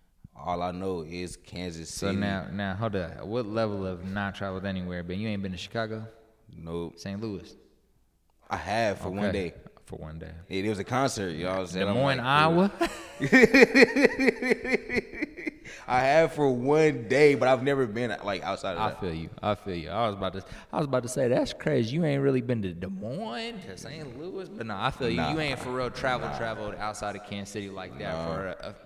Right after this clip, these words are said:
Speaker 2: to, to an extent where you can say you experienced this new place.
Speaker 1: Yeah.
Speaker 2: Got you.
Speaker 1: So it's like, when I do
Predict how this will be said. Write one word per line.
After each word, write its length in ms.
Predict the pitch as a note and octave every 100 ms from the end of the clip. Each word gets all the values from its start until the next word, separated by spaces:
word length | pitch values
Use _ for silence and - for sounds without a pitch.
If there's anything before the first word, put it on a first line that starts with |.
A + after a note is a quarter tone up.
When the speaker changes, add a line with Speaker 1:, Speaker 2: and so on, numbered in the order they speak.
| -
Speaker 2:
to, 200 | A#2 G#2 - -
to 100 | -
an 80 | C#3
extent 340 | A#2+ - C#3 F2+
where 80 | G#2+
you 120 | A2
can 120 | G2+
say 140 | -
you 160 | G2+ G2+
experienced 920 | F2+ - - A2 G2+ F#2+ F2 F2 -
this 240 | F2 F2 -
new 120 | F2
place. 380 | C#2+ F2+ F#2 F#2
Speaker 1:
Yeah. 80 | E2+
Speaker 2:
Got 320 | D2+ C#2+ -
you. 80 | D#2+ G2 _
Speaker 1:
So 180 | - G2
it's 100 | G2+
like, 280 | G2 G2 E2 F2
when 200 | - F#2
I 160 | F#2+ F#2 C#2 - _ - D2
do 420 | F2 A2 A#2 A#2